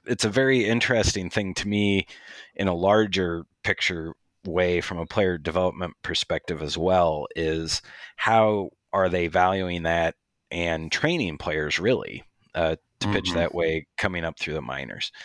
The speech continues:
Speaker 1: Uh, but we've got a couple more questions, and I know we wanna get to all of them, uh, before we're done here today. And, uh, Steve, uh, Gloriad asked us, "How well does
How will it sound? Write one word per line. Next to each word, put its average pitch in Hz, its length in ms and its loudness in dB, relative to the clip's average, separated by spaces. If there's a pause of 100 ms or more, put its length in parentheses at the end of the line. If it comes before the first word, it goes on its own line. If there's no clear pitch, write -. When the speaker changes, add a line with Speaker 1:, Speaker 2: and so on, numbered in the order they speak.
(340)
Speaker 1:
Uh, 92 160 4
but 104 200 2
we've 110 200 2
got 120 140 4
a 92 40 2
couple 98 240 -4
more 92 220 0
questions, 87 760 -2
and 80 180 -4
I 78 120 -2
know 82 160 -2
we 85 120 -2
wanna 82 360 -4 (300)
get 98 240 -2
to 82 360 -2 (120)
all 139 280 4
of - 80 -8
them, 80 320 -8 (220)
uh, 80 300 -2 (140)
before 90 320 -4
we're 85 120 -2
done 98 200 -2
here 80 220 -4
today. - 480 -6 (440)
And, 92 480 0 (180)
uh, 87 420 2
Steve, 123 920 2 (120)
uh, 85 340 0 (380)
Gloriad 98 720 4
asked 87 420 0
us, 90 240 0 (360)
"How 160 280 2
well 113 460 6
does 95 240 -2